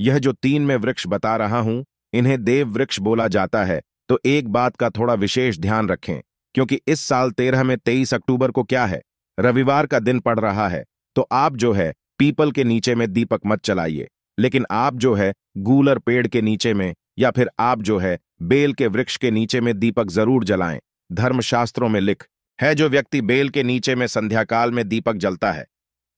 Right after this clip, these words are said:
तेरह से लेकर के आपको भाई दूज तक पांच दिन जलाना होता है। पांच दिन नहीं, आपका समर्थ नहीं है,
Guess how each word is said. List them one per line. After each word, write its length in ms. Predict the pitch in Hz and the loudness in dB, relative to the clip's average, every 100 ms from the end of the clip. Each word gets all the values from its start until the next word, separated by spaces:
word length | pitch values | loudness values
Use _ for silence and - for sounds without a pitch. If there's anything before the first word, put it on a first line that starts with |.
| - | 0
तेरह 280 | 151 160 | 2 2
से 140 | 165 160 | 2 0
लेकर 320 | 135 127 139 | 0 0 -2
के 120 | 139 | 0
आपको 340 | 123 123 - 107 | 0 0 0 -2
भाई 280 | 92 117 | 0 -2
दूज 320 | 107 117 123 - | 0 -2 -2 -2
तक 160 | 120 - | -4 -2
पांच 260 | 113 120 90 | -2 -2 -2
दिन 180 | 120 | -2
जलाना 340 | 110 104 101 101 | 0 0 0 -2
होता 300 | 85 82 80 | -4 -6 -8
है। 140 | 69 - _ _ _ _ - | -10 -16 _ _ _ _ -2
पांच 260 | 127 151 | 0 0
दिन 160 | 117 143 | 0 -2
नहीं, 260 | 135 123 139 | 0 0 0
आपका 260 | 120 - | 0 -2
समर्थ 420 | 123 117 131 123 | -2 0 0 -2
नहीं 260 | 123 120 131 | -2 -2 -2
है, 140 | 80 | -4